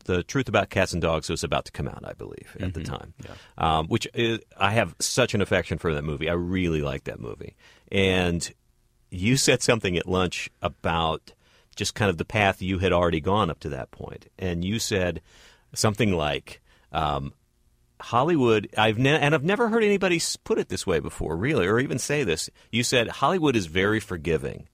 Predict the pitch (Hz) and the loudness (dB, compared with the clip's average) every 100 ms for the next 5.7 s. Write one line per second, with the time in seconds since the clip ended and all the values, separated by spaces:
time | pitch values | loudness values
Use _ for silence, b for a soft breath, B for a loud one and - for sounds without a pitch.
0 | b b b b 123 180 180 147 120 92 | b b b b 2 2 4 2 2 2
1 | 117 - 107 85 104 98 - - - 87 | 2 2 -2 -2 2 4 2 -6 -4 -2
2 | - 76 69 69 58 73 65 65 - - | 2 2 2 -2 -2 -2 -2 -2 -4 -2
3 | 98 104 107 110 - 117 135 107 98 85 | 2 4 4 2 2 2 4 4 2 2
4 | - 90 107 135 - 123 117 117 113 B | 0 0 0 0 0 2 4 2 0 B
5 | B B 127 156 170 165 | B B 4 4 4 0